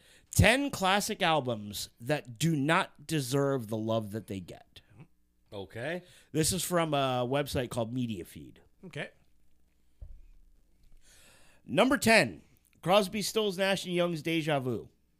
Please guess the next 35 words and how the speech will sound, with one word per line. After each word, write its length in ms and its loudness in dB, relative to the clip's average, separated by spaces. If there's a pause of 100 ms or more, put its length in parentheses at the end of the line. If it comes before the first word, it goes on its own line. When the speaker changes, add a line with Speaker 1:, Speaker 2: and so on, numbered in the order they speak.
(340)
Speaker 3:
Never 260 -4
heard 220 -2
it. 120 -12 (1800)
Speaker 2:
I 160 -2
heard 260 -6
bits 220 -8
and 100 -18
pieces. 300 -10
I 120 -10
can't 280 -12
say 200 -10
that 160 -10
I, 220 -8 (1300)
I 100 -14
can't 260 -12
say 180 -8
that 120 -10
I 120 -10
heard 320 -12
the 60 -12
whole 200 -12
album 240 -10
from 120 -14
beginning 360 -16
to 120 -18
end. 260 -18 (160)
Speaker 1:
Yeah. 220 -6 (120)
Speaker 2:
I 80 -12
can 140 -16
honestly 280 -14
say 200 -14
that. 240 -18 (440)
Speaker 1:
Uh, 140 4
well, 220 4
Speaker 2:
So, 580 -6